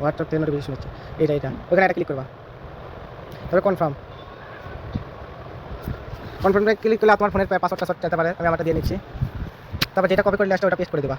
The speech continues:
বা তুমি লিখে দিতে পারো তোমার ইচ্ছে। একটু লোড নেবে। WhatsApp লগইন হওয়ার পরে তারপরে এরকম ইন্টারফেস আসলে তোমরা বের হয়ে যাবা,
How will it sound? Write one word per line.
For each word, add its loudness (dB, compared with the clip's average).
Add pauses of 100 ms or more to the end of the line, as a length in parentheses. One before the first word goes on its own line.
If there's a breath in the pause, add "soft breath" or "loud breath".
বা 6
তুমি 2
লিখে 6
দিতে 2
পারো 2
তোমার 2
ইচ্ছে। -6 (2250)
একটু 0
লোড 2
নেবে। 2 (2500)
WhatsApp 4
লগইন 6
হওয়ার 2
পরে 0
তারপরে 6
এরকম 4
ইন্টারফেস 2
আসলে 0
তোমরা 2
বের 8
হয়ে 2
যাবা, -6